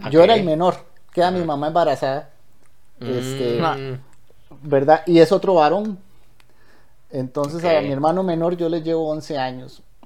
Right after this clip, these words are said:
Speaker 1: Y cu-,
Speaker 2: Ok.
Speaker 1: adivinen, cuando había que comprarle juguetes a mi hermano, yo sé
Speaker 2: Lego.
Speaker 1: que quiere Ronald, un
Speaker 2: Claro,
Speaker 1: Lego.
Speaker 2: claro.
Speaker 1: Mentira que él quería un Lego, ¿verdad?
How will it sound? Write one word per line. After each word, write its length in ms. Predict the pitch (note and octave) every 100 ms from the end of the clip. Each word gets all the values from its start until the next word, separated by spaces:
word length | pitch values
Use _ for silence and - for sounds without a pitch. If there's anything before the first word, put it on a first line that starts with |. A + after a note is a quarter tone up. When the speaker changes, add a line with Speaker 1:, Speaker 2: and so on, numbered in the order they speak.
| - -
Speaker 1:
Y 120 | E3
cu-, 160 | D3 -
Speaker 2:
Ok. 40 |
Speaker 1:
adivinen, 640 | D3 C#3+ D3 E3 F3 F3+ E3+ -
cuando 300 | D#3 C#3+ C#3+
había 140 | D3+
que 140 | D#3+ F#3
comprarle 480 | E3+ E3 E3 F3+
juguetes 440 | F3 D3+ E3 E3 E3+
a 80 | E3
mi 80 |
hermano, 460 | D3 C#3+ E3+ F#3 F#3 - - - - - -
yo 160 | C#3 F#3+
sé 140 | G3+
Speaker 2:
Lego. 20 |
Speaker 1:
que 140 | F#3 F#3
quiere 300 | F#3+ F#3 F#3+
Ronald, 460 | D#3+ D#3+ D#3+ D#3+ D#3 -
un 200 | - F#3
Speaker 2:
Claro, 0 |
Speaker 1:
Lego. 360 | E3 D3 D3 C#3 - - - - -
Speaker 2:
claro. 460 | - F2+ F#2 D3 D3+
Speaker 1:
Mentira 360 | C#3 A3 G3+
que 100 | G3+
él 100 | G3
quería 340 | A3+ G3+ G#3+ G3+
un 120 | G3
Lego, 340 | G#3 F#3 D#3+
¿verdad? 240 | C#3+ D3+